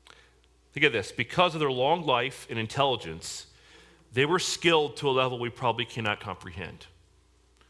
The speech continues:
Can you imagine doing something for six hundred years, like playing a musical instrument or breeding cattle or forging iron and metal?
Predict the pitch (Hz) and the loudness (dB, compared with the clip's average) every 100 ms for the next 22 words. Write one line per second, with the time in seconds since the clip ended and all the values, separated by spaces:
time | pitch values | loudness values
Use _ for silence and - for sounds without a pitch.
0 | _ _ _ _ _ _ 175 202 190 190 | _ _ _ _ _ _ 2 4 4 4
1 | 190 202 135 165 175 - 165 151 160 - | 2 -4 0 0 0 0 0 0 -4 -4
2 | 110 - 180 - 170 160 147 131 117 110 | -4 0 0 0 0 0 -2 -2 -2 0
3 | 120 - - - - _ _ 107 123 - | -2 -6 -14 -20 -20 _ _ 0 0 -2
4 | - 151 170 151 127 165 175 - 190 202 | -2 0 2 0 -2 -4 -4 -8 -4 -2
5 | - - 151 156 - 113 107 139 170 180 | -2 -2 0 0 -4 -6 -2 -2 -2 -4
6 | 160 139 139 139 107 - 131 139 135 160 | 2 2 4 0 -2 -4 -2 -2 -2 -6
7 | 156 139 139 120 123 127 127 139 | -4 0 0 0 -4 -2 -2 -2